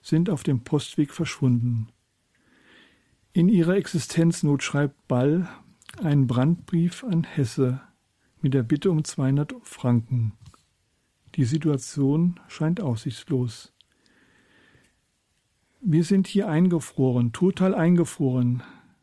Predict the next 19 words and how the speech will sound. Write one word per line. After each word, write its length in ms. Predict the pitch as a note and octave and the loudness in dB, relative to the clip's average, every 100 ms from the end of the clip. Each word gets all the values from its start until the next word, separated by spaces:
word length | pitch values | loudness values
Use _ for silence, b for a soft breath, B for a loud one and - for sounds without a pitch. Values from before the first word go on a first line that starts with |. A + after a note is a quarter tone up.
| B _ | B _
Wir 160 | D#3 C3+ | 0 2
legen 360 | C#3 F3 F#3 | 4 2 4
uns 160 | G3 E3 | 2 0
am 160 | E3 A3 | -2 -2
Abend 440 | C#3 D3+ E3+ F3 | 0 2 2 0
in 140 | A3 | 0
den 220 | C3+ C3+ C3+ | 0 2 2
Mänteln 720 | C#3 F3 F3+ F#3 F3+ F3+ F3 | 4 2 2 2 2 2 0
zu 180 | - B2+ | -4 -2
Bett 380 | D#3 F3 - D#4+ | -2 -2 -8 -6
und 220 | F3+ C#3+ | -6 0
rufen 340 | E3+ E3+ - | 0 0 -2
uns 240 | G#3 E3+ - | 0 0 -2
von 160 | D#3+ | -6
Zimmer 380 | C#3+ F#3 F3 E3+ | -4 0 0 0
zu 80 | F3 | -4
Zimmer 380 | - E3+ D#3+ D#3+ | -6 -2 -2 -2
klappernd 480 | - D3+ - E3+ | -4 -6 -2 -4
zu, 360 | - F3 E3 E3+ | -4 -2 -2 -2